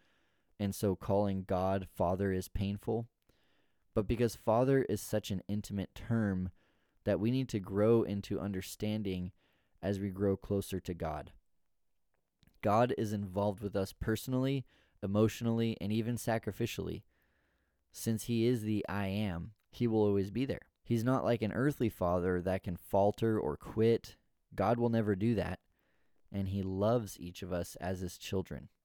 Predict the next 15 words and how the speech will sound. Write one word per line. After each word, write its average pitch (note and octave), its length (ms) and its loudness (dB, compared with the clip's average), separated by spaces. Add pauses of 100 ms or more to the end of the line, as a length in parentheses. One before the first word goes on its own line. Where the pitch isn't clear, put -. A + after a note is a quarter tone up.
So A2+ 220 2
as B2+ 260 4
you B2 100 2
hear G#2 220 4
all F2 140 4
this, E2 480 -4 (220)
some F#2 380 -4
food A#2+ 400 0
for - 180 -6
thought, F2 400 -2
some G#2 180 -4
questions G#2 600 -2
to - 160 -4
ask E2+ 320 -6
yourself. E2 580 -6